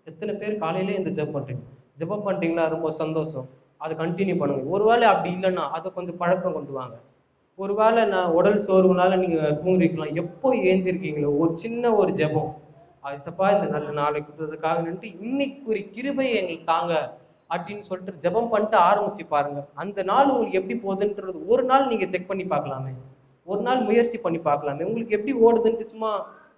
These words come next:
ஒரு டெஸ்ட் பண்ணி பாருங்களேன். எத்தனை பேர் ஒரு வேலையை தொடங்கும் போது ஜெபம் பண்ணிட்டு அந்த வேலையை தொடங்குறோம்? அந்த வேலை எப்படி ஆசீர்வாதமா முடியுதுன்றதை நீங்க உங்க கண் கூட நீங்க பார்க்கலாம். எத்தனை பேர் குடும்ப ஜெபம் பண்றீங்க?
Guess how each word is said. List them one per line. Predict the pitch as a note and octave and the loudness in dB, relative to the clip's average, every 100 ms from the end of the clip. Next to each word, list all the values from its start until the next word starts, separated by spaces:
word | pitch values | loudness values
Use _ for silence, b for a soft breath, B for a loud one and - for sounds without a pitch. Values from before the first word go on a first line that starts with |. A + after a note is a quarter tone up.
| _ | _
ஒரு | F3+ C4+ | -8 -2
டெஸ்ட் | C4 B3+ | -2 0
பண்ணி | - B3+ | 2 4
பாருங்களேன். | - D3+ C#3 C3 C3+ - - _ - | 6 4 4 0 -4 -6 -16 _ -8
எத்தனை | G#3 G#3+ C#4+ | -8 -4 -2
பேர் | B3 B3+ A#3+ G3+ E3+ D3 - - | 4 6 6 6 4 2 -4 -6
ஒரு | F#3 F#3+ | -2 2
வேலையை | G#3+ B3+ A3+ | 4 6 4
தொடங்கும் | - G3+ G#3+ G3+ | 4 2 2 0
போது | G3+ F#3 D#3+ C#3+ - - _ _ _ | 0 2 2 0 -6 -16 _ _ _
ஜெபம் | D3+ G#3 A#3+ | -6 0 2
பண்ணிட்டு | A3+ A3+ A#3 | 2 4 2
அந்த | F3+ | 2
வேலையை | D#3 E3 E3 D#3 | 4 4 2 0
தொடங்குறோம்? | D3 D3+ B2+ B2+ - _ _ _ _ _ | -4 -4 -6 -10 -14 _ _ _ _ _
அந்த | - F#3 F#3 | -14 -8 0
வேலை | A3 B3+ G#3+ | 2 4 4
எப்படி | G#3 A#3 | 4 4
ஆசீர்வாதமா | G3 A3 B3 A3+ A3 A3+ A#3 G#3 | 4 4 4 4 4 4 2 2
முடியுதுன்றதை | G3+ G#3 G#3+ G#3 G#3 F#3 F#3+ | 2 2 2 0 0 0 2
நீங்க | F#3 E3+ D#3+ C#3+ | 2 4 6 4
உங்க | - D#3+ | 2 -8
கண் | - G3 B3+ | -2 -2 -2
கூட | B3+ B3 | 2 2
நீங்க | A3+ F3 D3 | 4 2 2
பார்க்கலாம். | D#3 E3 - - | 4 2 0 -8
எத்தனை | F#3 - C#4 | -12 -8 -6
பேர் | C4 - | -2 -2
குடும்ப | - D4+ C#4+ | -2 -2 -2
ஜெபம் | G3 E3+ D#3+ | -2 -4 -4
பண்றீங்க? | D3+ C#3+ C3+ B2+ | -6 -6 -10 -12